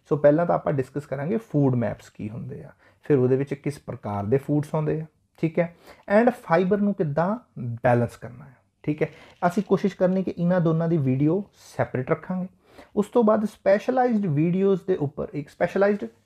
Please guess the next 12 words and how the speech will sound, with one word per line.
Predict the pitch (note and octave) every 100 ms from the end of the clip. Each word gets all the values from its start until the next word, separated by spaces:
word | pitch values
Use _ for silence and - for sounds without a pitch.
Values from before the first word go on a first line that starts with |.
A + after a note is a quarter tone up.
| B2+
ਡਾਈਟ | B2+ D#3 A3+
ਦੇ | B3+
ਉੱਪਰ | G#3+ E3+ E3+
ਵੀਡੀਓ | D3 C3+ D3
ਆਪਾਂ | B2+ - G#3 C4+ _ _ _ -
ਸੈਪਰੇਟ | C3+ E3 F3+
ਰੱਖਾਂਗੇ, | F#3 - G3 G3+ F3+
and | F3
then | F3 F3
ਲਾਸਟ | D3 G3+ B3 A#3+ F#3
ਵਿੱਚ | E3+ C#3+
ਅਸੀਂ | - - C4+